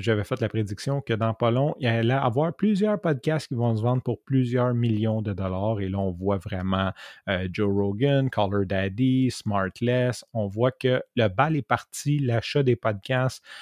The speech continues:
euh, de dépenser plusieurs millions pour des podcasts, euh, c'est en train de se faire. Donc, cette fois-ci, c'est Amazon qui achète les droits. Ça doit, euh, ils ont acheté Art,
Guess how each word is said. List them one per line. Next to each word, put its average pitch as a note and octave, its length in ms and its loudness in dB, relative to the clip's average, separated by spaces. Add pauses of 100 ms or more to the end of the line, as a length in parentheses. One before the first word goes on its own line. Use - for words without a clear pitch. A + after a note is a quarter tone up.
(200)
euh, G#2+ 120 0
de G#2+ 100 0
dépenser A2+ 540 0
plusieurs B2+ 400 2
millions A2+ 320 2
pour A2+ 160 -2
des G#2 100 -2
podcasts, A#2 800 -4
euh, G#2 260 -2
c'est - 260 -10
en G2+ 60 -2
train A2 140 -6
de G2 100 -4
se - 100 -12
faire. D3 180 -4
Donc, B2 180 -6
cette - 160 -4
fois-ci, C3 320 -4
c'est - 260 -6
Amazon C3 480 2
qui A#2+ 140 -2
achète G#2 260 -4
les G#2 180 0
droits. G#2 480 2 (640)
Ça - 240 -4
doit, A#2 600 4
euh, G#2 400 0
ils A2 120 0
ont G#2+ 120 4
acheté - 340 0 (100)
Art, A#2 200 4